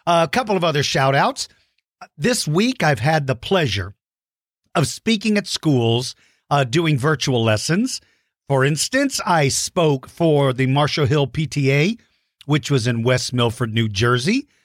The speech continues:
I enjoyed that one very much.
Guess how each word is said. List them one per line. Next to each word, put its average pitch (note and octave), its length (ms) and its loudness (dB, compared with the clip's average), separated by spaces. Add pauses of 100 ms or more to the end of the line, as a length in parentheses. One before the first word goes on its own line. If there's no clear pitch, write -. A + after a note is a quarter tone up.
(180)
I C3 120 2
enjoyed A#2 420 -2
that B2+ 240 0
one B2 320 -4
very A#2 420 0
much. C#3 460 -2